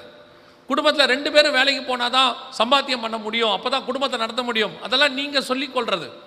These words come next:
அது உங்களுடைய இஷ்டம். ஆனால் நீங்கள் வேலைக்கு போறது எக்ஸ்ட்ரா பொறுப்பு, நீங்க குடும்பத்துக்காக வேலை செய்றீங்க.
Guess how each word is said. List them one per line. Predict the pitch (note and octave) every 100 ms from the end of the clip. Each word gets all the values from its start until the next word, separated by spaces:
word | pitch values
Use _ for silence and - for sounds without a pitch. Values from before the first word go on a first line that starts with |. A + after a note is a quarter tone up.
| - - - - - - -
அது | G3 A#3
உங்களுடைய | A#3 C4+ C4 B3 A#3
இஷ்டம். | B3 - C4+ - - - - - - - - _ _ _
ஆனால் | - A3 D#4+ C#4+ B3+ E4 - - -
நீங்கள் | F3+ B3+ B3 A#3+
வேலைக்கு | G#3 C#4+ E4+ E4+
போறது | D4 C4+ B3+ D4+
எக்ஸ்ட்ரா | B3+ B3 - D#4+
பொறுப்பு, | D#4 C4+ A#3+ A3 C#3+ - -
நீங்க | G3 B3
குடும்பத்துக்காக | A3 C4+ D4+ D4 C4 C4 C4+
வேலை | B3+ C4
செய்றீங்க. | B3+ A3 F3 C#3+